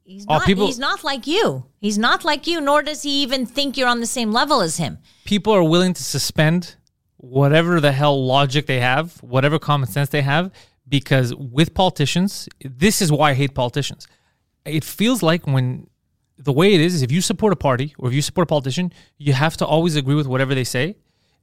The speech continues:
Speaker 2: And like, "Oh, I bought into it. Now I have to say yes." So even if they say something stupid, contradictory,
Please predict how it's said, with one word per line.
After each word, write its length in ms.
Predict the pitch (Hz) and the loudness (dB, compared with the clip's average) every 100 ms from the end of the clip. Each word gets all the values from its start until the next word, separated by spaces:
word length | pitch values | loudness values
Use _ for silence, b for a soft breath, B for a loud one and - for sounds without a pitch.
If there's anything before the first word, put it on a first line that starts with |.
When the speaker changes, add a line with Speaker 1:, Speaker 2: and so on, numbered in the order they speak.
| - | -2
Speaker 2:
And 240 | 151 151 - _ _ _ - | 0 0 -4 _ _ _ -6
like, 180 | 160 165 | -4 0
"Oh, 80 | 175 | 0
I 100 | 151 | 2
bought 200 | 147 151 | 2 0
into 160 | 151 | 0
it. 60 | 139 | 0
Now 120 | 143 | 0
I 40 | 139 | 0
have 120 | 143 | -2
to 60 | 120 | -2
say 120 | 135 | -2
yes." 340 | 123 127 - - _ | 0 -2 -4 -12 _
So 160 | - | -6
even 180 | 170 214 | -2 -2
if 60 | 277 | -2
they 60 | 226 | -4
say 140 | - | -4
something 180 | 208 180 | -2 -2
stupid, 460 | - 196 170 143 139 _ _ _ _ _ _ _ _ | -2 0 2 0 -2 _ _ _ _ _ _ _ _
contradictory, 720 | - 170 160 160 165 143 127 | -2 0 0 0 0 0 -6